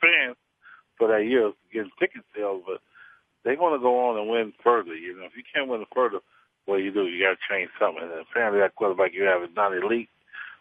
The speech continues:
or he's not that great. And that's what Tony Romo, you know, for Rich Sauls, you know, his question is, he will never be elite, you know, because, I mean, he's been in the league too long now to not reach elite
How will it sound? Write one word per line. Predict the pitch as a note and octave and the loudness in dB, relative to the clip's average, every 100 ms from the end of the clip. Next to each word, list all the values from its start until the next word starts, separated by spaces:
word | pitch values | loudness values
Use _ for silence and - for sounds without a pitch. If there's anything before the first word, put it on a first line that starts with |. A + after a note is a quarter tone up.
| - | -2
or | G#2 | 0
he's | F#2 | 2
not | G2+ F#2 | 2 2
that | G2 F2 | 0 -2
great. | E2+ F2+ E2+ - F2 | 2 0 0 -6 -12
And | F#2 | -4
that's | A2+ - | -4 0
what | G#2 F#2+ - | 0 0 -2
Tony | G#2 F#2+ | -4 0
Romo, | G2+ G#2+ G2 F#2+ - - - - - | 2 2 2 -2 -4 -12 -14 -16 -2
you | G#2 | 4
know, | G2 F#2 C#2+ | 4 4 0
for | - F#2+ | 2 6
Rich | G#2 - | 4 4
Sauls, | A2+ G#2+ G2 F2 | 4 6 4 2
you | G2+ | -4
know, | F#2+ F#2 F2+ | -4 -4 -2
his | G#2 - | -4 -2
question | F#2+ E2+ - F#2 | 0 0 -2 -6
is, | F2 - _ - - _ | -6 -6 _ -20 -20 _
he | A#2+ | 2
will | G#2 | 4
never | G2+ A2+ G#2 F#2 | 4 4 4 0
be | F#2+ | 0
elite, | F2+ F#2 A#2 G#2 - _ _ _ _ - | 2 4 2 0 -8 _ _ _ _ -10
you | |
know, | G2 G2 | -2 -2
because, | F#2+ - G2 F2 - - | -2 -2 0 0 -6 -6
I | G#2+ | -4
mean, | A2+ F#2+ F#2 - | -4 -8 -14 -16
he's | G2 G#2+ | -14 -4
been | B2+ | 0
in | A#2+ | 2
the | A2+ | 2
league | B2 A2 | 0 -4
too | B2 G#2+ | -10 0
long | C3 A#2+ G2 | 4 4 2
now | G2 F#2+ - _ - - - | 0 0 -2 _ -16 -16 -6
to | G#2+ | 2
not | A#2 A2+ - - G#2 | 4 4 2 -8 0
reach | B2 A2 - G#2+ | 0 0 -2 2
elite | G#2 A2+ | 2 2